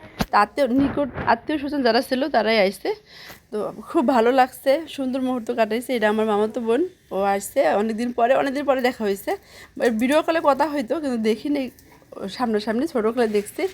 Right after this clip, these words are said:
যাই হোক, কেমন লাগতেছিল বলবেন। আর আমার ভাগ্নি তো অনেক লজ্জা পাইতেছিল, আমি ক্যামেরার সামনে আয়,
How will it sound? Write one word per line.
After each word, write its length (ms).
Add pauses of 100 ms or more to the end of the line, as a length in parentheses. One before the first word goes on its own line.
(360)
যাই 100
হোক, 80
কেমন 240
লাগতেছিল 400
বলবেন। 400 (420)
আর 120
আমার 240 (200)
ভাগ্নি 320
তো 100
অনেক 160
লজ্জা 280
পাইতেছিল, 380
আমি 240
ক্যামেরার 260
সামনে 320
আয়, 140